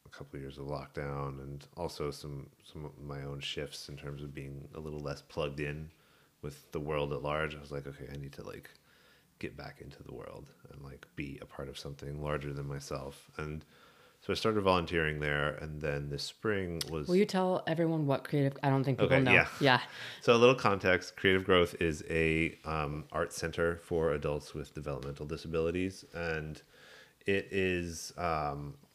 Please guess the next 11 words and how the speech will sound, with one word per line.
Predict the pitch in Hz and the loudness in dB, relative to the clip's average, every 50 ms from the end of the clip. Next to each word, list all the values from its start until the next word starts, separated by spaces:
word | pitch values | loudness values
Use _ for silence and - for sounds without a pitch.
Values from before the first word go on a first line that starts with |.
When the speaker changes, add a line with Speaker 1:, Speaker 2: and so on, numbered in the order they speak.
| _ - - - - - - - _ _ | _ -20 -20 -20 -20 -20 -20 -20 _ _
Speaker 1:
in | - 107 107 101 104 101 98 95 90 - - _ - 107 101 | 0 0 2 2 2 0 -2 -2 -4 -6 -10 _ -16 -14 -12
near | 92 95 98 101 104 101 104 101 98 92 | -8 -6 -4 -2 0 2 4 4 4 2
downtown | 92 90 - 80 78 80 78 - 82 78 80 71 | 0 -2 -2 -2 -2 -2 -2 -2 -2 -2 -2 -2
Oakland. | 78 78 76 - 82 82 78 82 80 78 - - - - - - | -2 -2 -2 0 0 0 0 -2 -4 -6 -8 -12 -16 -16 -10 -6
They've | 82 80 78 73 | -6 -4 -4 -2
been | - 87 82 | -2 -2 -2
in | 82 80 | -2 -2
the | 76 | -4
same | - - 78 78 76 | -6 -4 -4 -4 -2
location | 78 76 - - 78 71 71 - - 73 73 71 71 | -2 -4 -2 -2 -2 -2 0 -2 -4 -4 -4 -6 -8
for | 69 - 71 67 69 67 67 | -6 -4 -4 -4 -2 -4 -6